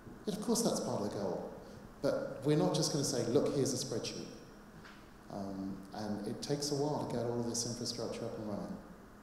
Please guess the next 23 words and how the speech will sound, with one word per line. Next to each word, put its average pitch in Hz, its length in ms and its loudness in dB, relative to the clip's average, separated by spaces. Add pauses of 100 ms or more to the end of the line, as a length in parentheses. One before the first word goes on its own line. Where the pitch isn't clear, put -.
(180)
That's 220 160 0
the 220 80 2
intention, 202 540 2
but - 100 -2
you, - 160 -8 (260)
you've 104 140 -6
gotta 147 300 2
get 143 220 0
this 113 260 0
extra - 260 -4
layer 120 160 0
of 107 120 -2
management 104 420 -4
around 92 240 -6
it. 82 100 -8 (440)
Sorry, 120 240 -2
that's 120 120 0
a - 20 -2
bit 120 80 0
of 113 80 -2
a - 40 0
long 95 260 0
answer. - 140 -4